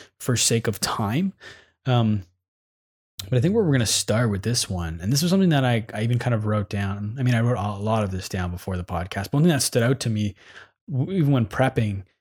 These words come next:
was Babin talking about how doing what you, and then again, this is a Casey Neistat quote, um,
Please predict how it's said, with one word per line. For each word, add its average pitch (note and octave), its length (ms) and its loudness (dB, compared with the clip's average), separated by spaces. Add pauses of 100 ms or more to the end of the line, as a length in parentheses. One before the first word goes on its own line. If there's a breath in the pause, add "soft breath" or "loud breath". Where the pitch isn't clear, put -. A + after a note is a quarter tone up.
(300)
was A2+ 520 2 (300)
Babin C3 280 2
talking D#3+ 400 0
about A#2+ 320 4
how G#2 560 -2 (340)
doing C3+ 300 6
what D#3 300 0
you, C#3+ 140 -2
and C3+ 120 2 (100)
then C3+ 80 6
again, A#2+ 180 4
this A2+ 140 -2
is B2 60 0
a A#2+ 40 2
Casey A#2 300 -2
Neistat G2+ 400 -2
quote, A#2+ 260 -2 (240)
um, F#2 300 -4